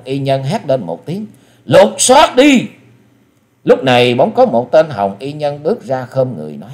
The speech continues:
"Bẩm phó giáo chủ, giáo chủ phu nhân ở một khắc trước đây đã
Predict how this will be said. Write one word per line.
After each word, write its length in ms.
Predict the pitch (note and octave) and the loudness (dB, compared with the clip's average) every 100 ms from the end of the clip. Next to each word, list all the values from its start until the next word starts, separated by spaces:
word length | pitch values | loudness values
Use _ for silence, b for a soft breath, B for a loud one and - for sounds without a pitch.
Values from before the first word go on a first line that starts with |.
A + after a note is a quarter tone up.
| F3 _ _ _ _ _ _ - | -20 _ _ _ _ _ _ 0
"Bẩm 260 | C3+ D#3+ G3+ | 2 2 0
phó 200 | F3+ A#3 | 2 4
giáo 300 | F#3+ F#3+ D#3+ | 4 4 2
chủ, 400 | B2+ C#3+ A3+ - - - | 2 2 0 -2 -12 -2
giáo 260 | E3 C#4+ C4 | 4 4 4
chủ 180 | D3 C#3 - | 0 0 0
phu 160 | D3 | -2
nhân 340 | C3+ C#3 C3 B2 | 2 4 4 2
ở 100 | A#2 | 0
một 260 | - A2+ - | 0 -2 -2
khắc 280 | G#3+ - - | -4 -2 0
trước 240 | C4+ - | 0 0
đây 140 | C3 | 0
đã 180 | C3 D#3 | 2 0